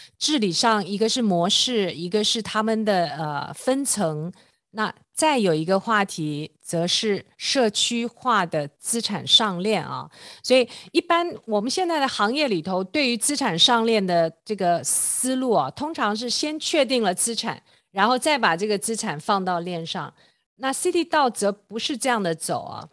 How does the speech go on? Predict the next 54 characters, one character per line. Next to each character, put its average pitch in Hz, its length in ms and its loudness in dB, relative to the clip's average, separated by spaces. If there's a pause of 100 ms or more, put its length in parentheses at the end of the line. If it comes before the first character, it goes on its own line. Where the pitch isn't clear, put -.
(320)
它 311 160 2
的 311 120 2
这 - 220 -4
个 240 140 2
思-， - 680 -4
思 320 360 0
路 330 160 4
啊， 165 200 6
是 240 220 -2
先 330 260 0
描 202 400 2
绘 277 240 0
一 214 60 0
个 196 100 2
未 202 200 2
来 156 180 -2
愿 170 240 -4
景， - 260 -10
我 160 160 -4
们 190 80 -2
要 214 300 2
成 175 220 -6
立 202 60 -2
一 190 60 2
个 165 140 -4
C 196 220 -4
D 185 100 -4
道， 165 260 -4 (360)
然 214 200 4
后 339 160 0
呢， 247 220 2
来 202 180 0
众 202 360 -2
筹， 147 360 -10 (140)
然 165 140 -8
后 175 80 -4
跑 156 200 -10
到 196 140 2 (100)
OpenSea 208 400 -2
上 185 240 0
头， 160 160 -6
大 202 160 0
家 196 200 0
可 208 100 -8
以 185 160 -2
买 165 300 -8
这 180 160 -8
个， 127 440 -10 (120)
呃， 120 100 -20 (500)
Citizen 202 680 -2
<laughs> 143 40 -14
N 185 180 -4
F 180 260 -4
T。 190 320 -8